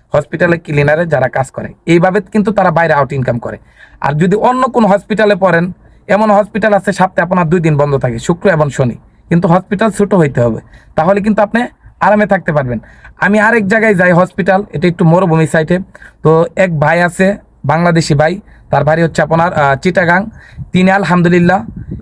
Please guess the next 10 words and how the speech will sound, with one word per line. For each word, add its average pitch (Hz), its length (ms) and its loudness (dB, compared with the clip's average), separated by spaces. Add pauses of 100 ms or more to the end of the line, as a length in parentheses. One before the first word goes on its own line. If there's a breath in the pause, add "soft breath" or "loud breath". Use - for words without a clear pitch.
(220)
হসপিটালে 185 440 0
কাজ 185 240 -2
করে, 156 180 0
এবং 170 180 0
কি 185 100 -2
তিনি 185 300 -2
চৌত্রিশ 220 520 0
হাজার 160 260 0
রিয়াল 165 260 2
দিয়া 196 280 0